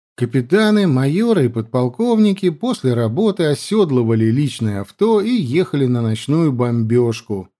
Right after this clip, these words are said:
либо подрабатывали ночными сторожами в магазинах и на автостоянках. А кто этого не мог, в свои редкие выходные трудились мулами,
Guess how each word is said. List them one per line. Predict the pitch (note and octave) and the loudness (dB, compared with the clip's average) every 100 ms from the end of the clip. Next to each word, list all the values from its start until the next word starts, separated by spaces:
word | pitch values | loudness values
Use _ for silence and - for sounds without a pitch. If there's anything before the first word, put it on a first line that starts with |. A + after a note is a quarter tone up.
| _ _ - | _ _ -4
либо | A#3 C4+ A3+ | 0 2 0
подрабатывали | F#3 E3+ D#3 E3+ A3 G3+ F3 D#3 | 0 0 0 0 0 0 0 0
ночными | C#3 B2+ D#3+ F#3 E3 | 0 -2 0 0 0
сторожами | - C3+ B2 B2 F3 E3 | -2 -2 -2 0 0 2
в | C3+ | 0
магазинах | B2 A#2+ B2 A#2 F#3 G3 F3 - | 0 0 -2 -2 0 2 0 -2
и | |
на | A#2+ C3 | -2 -2
автостоянках. | C3 C3+ - C3 B2+ C3 B2 A2 G#2+ G2+ - _ _ _ | -4 -6 -6 -2 2 2 0 -2 -6 -10 -14 _ _ _
А | G2+ | -14
кто | - A#2+ | -6 -2
этого | A#2 A2+ A2 | -2 -2 -2
не | A2 | 0
мог, | A2+ F3 G3 - _ _ _ _ _ - | 0 0 -2 -4 _ _ _ _ _ -14
в | |
свои | D#3 A3 C4+ | -4 -2 2
редкие | G3 G3 - E3 | 2 2 0 0
выходные | C#3+ - B2 A#2+ F3 F#3 | 0 0 -2 0 0 0
трудились | C#3+ A#2+ A#2+ D3+ F3 C#3 - | 0 -2 0 2 2 0 -4
мулами, | A2 E3+ G#3 F#3 F3+ E3+ | 0 2 4 4 2 -4